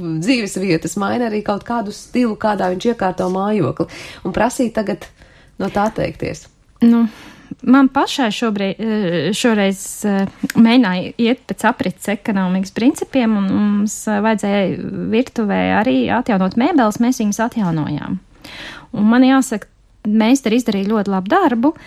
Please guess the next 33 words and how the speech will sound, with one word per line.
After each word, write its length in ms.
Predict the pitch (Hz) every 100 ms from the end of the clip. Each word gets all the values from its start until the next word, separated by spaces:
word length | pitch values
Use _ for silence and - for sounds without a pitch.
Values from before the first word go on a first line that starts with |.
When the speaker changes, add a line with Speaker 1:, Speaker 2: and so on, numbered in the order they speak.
| - -
Speaker 2:
Es 160 | 220 240
gribēju 360 | 240 302 226 208
atjaunot 400 | 277 254 233 254
tieši 240 | 254 -
tā 80 | 240 220
paša, 280 | 247 262 -
kā 140 | 190
bija, 300 | 214 392 240 - - - - -
bet 80 | 220
es, 120 | 285
piemēram, 480 | - 349 302 269 277
varēju 260 | 320 302 269
arī 140 | 294
izvēlēties 720 | 302 262 214 208 208 214 202 -
citas 320 | 311 - -
krāsas, 540 | 220 240 277 294 -
citas 260 | 247 285 220
detaļas, 560 | 247 359 254 214 208 -
kas 140 | 233
nebūtu 460 | 311 254 208 202 233
lielas 600 | 247 262 302 285 214 - -
pārmaiņas, 880 | 285 370 359 226 175 185 262 - -
bet 140 | 247
man 160 | 294 277
būtu 160 | 208
pilnīgi 300 | 277 277 208 247
jauna 220 | 233 208
virtuve. 500 | 269 - 175 170 254 - _
Bet 160 | 226 233
fakts, 360 | 302 330 - -
ka 300 | 233 220 208
visi 580 | 220 226 277 349 - 240
tie, 280 | - 226